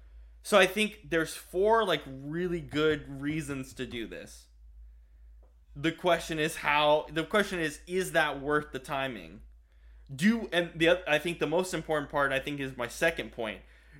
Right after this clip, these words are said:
Will players view this like it's a playoff hockey thing?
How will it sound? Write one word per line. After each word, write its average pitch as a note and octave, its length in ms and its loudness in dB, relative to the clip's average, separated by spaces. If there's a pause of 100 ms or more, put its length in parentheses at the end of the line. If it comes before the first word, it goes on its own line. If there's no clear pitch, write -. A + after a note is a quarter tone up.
Will F#3 420 6
players G3 560 2
view D3+ 280 -6
this D3+ 300 -2
like C#3+ 320 0
it's D3 160 -8
a - 20 -8
playoff B2+ 440 2
hockey B2 380 0
thing? C#2 280 -16